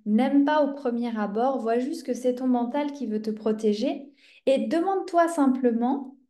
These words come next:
vu que tout est un jeu, comment tu peux relever ce challenge.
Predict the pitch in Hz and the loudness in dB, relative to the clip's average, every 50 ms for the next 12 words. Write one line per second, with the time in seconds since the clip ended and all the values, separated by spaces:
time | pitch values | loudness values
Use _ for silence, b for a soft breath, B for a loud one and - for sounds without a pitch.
0 | _ _ - 208 247 254 - - - 359 359 359 294 277 277 277 240 233 220 214 | _ _ -6 -4 -4 -4 -4 -4 -6 -4 -2 0 0 0 0 -2 -4 -4 -4 -4
1 | 214 226 254 294 349 - - - - - _ _ _ _ _ _ _ _ _ _ | -2 0 0 0 0 -4 -8 -14 -20 -20 _ _ _ _ _ _ _ _ _ _
2 | _ - - 311 320 339 392 440 440 - - 285 269 - - 247 233 220 220 240 | _ 0 0 2 2 2 0 0 0 0 0 0 0 2 2 2 2 2 4 6
3 | 254 277 277 277 254 262 320 339 339 330 - 277 254 247 - - - 233 214 196 | 6 6 6 4 0 0 0 -2 -2 -2 2 0 0 0 0 -2 -2 -2 -2 -2
4 | 190 190 196 - - | -4 -6 -8 -10 -12